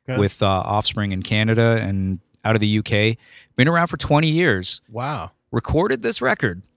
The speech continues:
Speaker 2: And they were like, "Ah, you know what? Let's just record one record and then we'll just call it a day. We'll just do these songs. That'll be it." All of a sudden, they get a call being like, Yo,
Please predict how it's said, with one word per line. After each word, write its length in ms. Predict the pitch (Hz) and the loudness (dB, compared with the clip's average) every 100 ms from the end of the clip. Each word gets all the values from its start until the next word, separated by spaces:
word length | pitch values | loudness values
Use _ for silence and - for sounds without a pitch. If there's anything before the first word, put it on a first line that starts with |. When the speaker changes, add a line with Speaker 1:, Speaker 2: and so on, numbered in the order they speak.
| _ - | _ -2
Speaker 2:
And 120 | 123 | 2
they 60 | |
were 120 | 127 127 | 2 2
like, 220 | 127 113 _ _ _ _ _ _ _ _ _ _ _ _ _ | 2 0 _ _ _ _ _ _ _ _ _ _ _ _ _
"Ah, 140 | 165 196 | -2 0
you 80 | 190 | 2
know 140 | 180 | 2
what? 100 | 185 | 2
Let's 180 | 160 165 | 0 2
just 200 | 151 - | 0 -2
record 340 | 156 143 147 | 0 2 2
one 180 | 139 143 | 4 4
record 600 | 131 131 131 131 135 120 117 - - - _ _ - | 4 2 2 4 2 0 -6 -10 -18 -20 _ _ -6
and 520 | 113 113 113 113 110 | -2 0 2 0 2
then 240 | 107 107 | 0 0
we'll 120 | 104 104 | -2 -2
just 160 | 107 | -2
call 240 | - 101 104 | 0 2 2
it 80 | |
a 40 | 95 | -2
day. 240 | 95 82 90 | -4 -6 -8
We'll 100 | 101 | -6
just 220 | 107 - | -6 -2
do 160 | 123 | 0
these 180 | 127 127 | 0 0
songs. 440 | - 131 131 135 113 | 2 4 4 2 0
That'll 160 | 104 | -2
be 160 | 101 98 | 0 -2
it." 180 | 85 - _ _ | -4 -10 _ _
All 120 | 113 | -4
of 60 | 113 | -2
a 40 | |
sudden, 300 | 107 131 123 | 0 0 0
they 80 | 113 | 0
get 100 | 110 | -2
a 40 | 104 | -4
call 440 | - 135 117 101 _ _ _ _ _ _ _ _ _ _ | -4 0 0 -2 _ _ _ _ _ _ _ _ _ _
being 180 | 101 101 | -6 -4
like, 180 | 101 90 | -4 0
Yo, 260 | 135 120 | 2 2